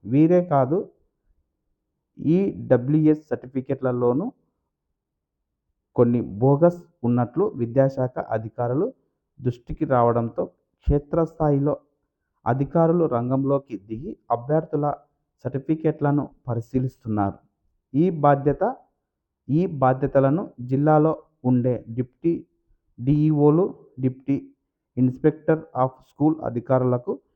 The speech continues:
విద్యాశాఖ అప్పగించింది. ఇప్పటికే స్పోర్ట్స్ కోటాలో ఉద్యోగాలు పొందిన వారి సర్టిఫికెట్లను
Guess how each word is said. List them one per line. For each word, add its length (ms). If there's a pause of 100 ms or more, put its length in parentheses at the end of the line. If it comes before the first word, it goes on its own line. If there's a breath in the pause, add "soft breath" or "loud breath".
(300)
విద్యాశాఖ 600 (180)
అప్పగించింది. 800 (220)
ఇప్పటికే 600
స్పోర్ట్స్ 500
కోటాలో 480 (480)
ఉద్యోగాలు 720 (720)
పొందిన 280
వారి 380 (300)
సర్టిఫికెట్లను 920